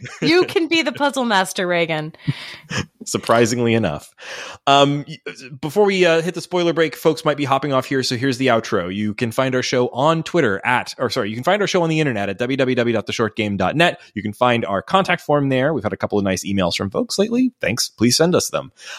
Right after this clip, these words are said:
Speaker 1: Uh, you can also find us on Twitter at underscore short game.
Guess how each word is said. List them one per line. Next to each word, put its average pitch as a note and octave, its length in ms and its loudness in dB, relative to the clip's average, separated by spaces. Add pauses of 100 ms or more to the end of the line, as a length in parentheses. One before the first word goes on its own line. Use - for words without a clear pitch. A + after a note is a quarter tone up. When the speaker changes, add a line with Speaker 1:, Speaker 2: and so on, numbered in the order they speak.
(100)
Speaker 1:
Uh, A2 240 2
you A#2 100 -2
can C#3+ 100 2
also C#3 180 2
find D3 200 -2
us D3 80 -2
on D#3+ 100 2
Twitter E3+ 340 2
at B2+ 240 0
underscore C3+ 640 2
short - 340 -6
game. B1 280 -4